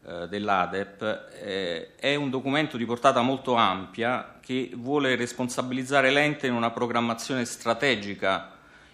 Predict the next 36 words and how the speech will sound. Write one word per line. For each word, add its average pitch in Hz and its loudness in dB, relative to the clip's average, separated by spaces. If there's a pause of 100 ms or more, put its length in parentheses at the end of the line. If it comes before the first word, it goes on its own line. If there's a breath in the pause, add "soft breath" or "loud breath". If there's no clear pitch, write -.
in 117 -4
cui 135 0
sono 123 0
esplicitati, 117 0
eh, 82 -10
gli 107 -6
obiettivi 113 -2
di 113 -4
investimento 156 -4 (440 loud breath)
e 165 0
la 143 4
relativa 139 -2
organizzazione 123 -2
e - -4
strumenti 127 -2
necessari 117 2
al 110 -4
conseguimento 110 -4
degli 104 -4
stessi - -8
obiettivi, 95 -10 (640 soft breath)
incluso 143 0
dei 117 2
parametri 127 4
di 110 -2
riferimento 123 -2
per 104 -6
una 107 -6
con-, 107 -10 (200)
continua 117 0
valutazione 110 -2
degli 98 -6
scostamenti 101 -6
rispetto 95 -10
agli 90 -8
obiettivi. 80 -14